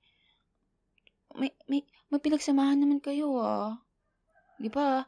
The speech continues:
tropa kayo? Marami na kayong pinagdaanan sa buhay. Teka lang, kumpare, wag naman oh. M-, magkano ba yung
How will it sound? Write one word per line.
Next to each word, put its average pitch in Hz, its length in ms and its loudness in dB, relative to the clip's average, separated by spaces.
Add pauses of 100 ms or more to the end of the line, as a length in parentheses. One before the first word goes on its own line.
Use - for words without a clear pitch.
(440)
tropa 233 320 -4
kayo? 214 640 -4 (1200)
Marami 269 320 -2
na 302 80 -4
kayong 269 160 -2
pinagdaanan 247 560 -2
sa 247 160 -12
buhay. 240 400 -8 (880)
Teka 302 240 -10
lang, 320 160 -10
kumpare, 302 480 -8
wag 294 240 -10
naman 359 320 -12
oh. 190 400 -10 (2750)
M-, - 220 -16 (420)
magkano 277 400 -6
ba 269 80 -2
yung 254 400 -6